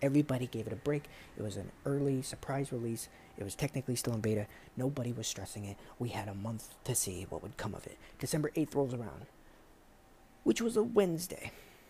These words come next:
That makes no sense to me either. This is a type of Friday release game, but whatever. Release is on a Wednesday. And what that means is the campaign drops too, and anyone who wants to buy that separately can play it, anyone who has the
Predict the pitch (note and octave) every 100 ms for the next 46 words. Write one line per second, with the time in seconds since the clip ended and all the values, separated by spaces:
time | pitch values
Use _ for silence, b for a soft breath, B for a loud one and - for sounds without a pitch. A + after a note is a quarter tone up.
0 | B B - - - - - - - G3+
1 | F3 D3 - B2+ A#2+ B2+ A#2 - B2 A2
2 | A2+ - - B B B - E3+ F3+ C#3
3 | - E3+ - - E3+ F#3 C#3+ A2+ B2 A#2+
4 | A2+ - A#2 A2 G#2 - - A2+ - -
5 | B B B B B - - C#3+ G3 F#3
6 | D3+ C#3 C3 A2 G#2 G2+ - B2 - -
7 | - - - - - - - - - -
8 | - - - - - B2 C3 - C#3 -
9 | C#3+ C3+ B2+ - - C#3+ C3+ B2+ A#2 G#2
10 | - - - G2+ C3 C#3 C3 - G#2 A2+
11 | B2 A2 - B2+ B2 A#2 A2 - B2 A#2+
12 | - A2+ A2+ A2 G#2 G2